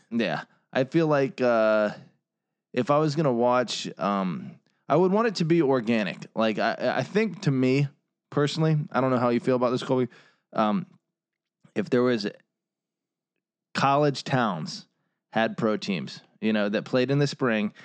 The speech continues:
after their college football season, maybe a lot of dudes that just graduated could go play for the pro team. And then there'd be, like, this organic, like, natural fandom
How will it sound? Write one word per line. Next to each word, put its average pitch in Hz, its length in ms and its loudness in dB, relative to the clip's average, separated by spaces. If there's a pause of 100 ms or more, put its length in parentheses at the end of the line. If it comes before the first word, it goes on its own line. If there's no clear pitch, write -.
(140)
after 120 320 -2
their 135 160 2
college 131 320 0
football 117 300 0
season, 107 360 -2 (240)
maybe 123 240 0
a 120 60 2
lot 107 260 2
of 123 120 0
dudes 131 280 2
that 123 80 0
just 117 260 0
graduated 120 600 2
could 95 100 -10
go 110 180 0
play 120 200 0
for 117 120 -4
the 113 80 0
pro 117 220 0
team. 123 300 -2 (300)
And 113 160 0
then 123 100 0
there'd 123 180 0
be, 127 140 2
like, 120 220 0
this 120 180 -2
organic, 120 540 -2
like, 113 140 0
natural 127 500 0
fandom 127 540 0